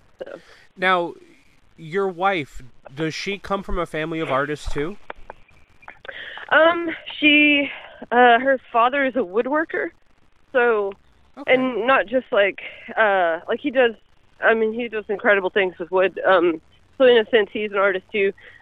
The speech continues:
Speaker 1: and I've seen the things he can do two-dimensionally, so I would say, yeah, she would also, I think, say yes too. <laughs>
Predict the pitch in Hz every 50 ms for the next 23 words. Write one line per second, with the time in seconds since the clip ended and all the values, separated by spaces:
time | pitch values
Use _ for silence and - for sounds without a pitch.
0 | _ - 320 311 294 - - 277 277 262 254 247 254 233 220 - 254 220 233 208
1 | 202 208 208 208 202 202 190 196 - _ _ _ _ _ _ _ _ - - 254
2 | 240 226 240 233 226 226 233 - 269 254 254 240 254 254 262 269 294 285 - _
3 | - 226 208 208 202 196 - 208 240 254 254 - - 285 233 180 165 170 175 175
4 | 196 233 254 277 262 - _ _ - - - - 254 226 226 202 175 180 202 -
5 | - 175 180 185 175 170 - 190 165 160 - - 175 147 - - - - - _
6 | - - - - - _ - - 233 - 349 311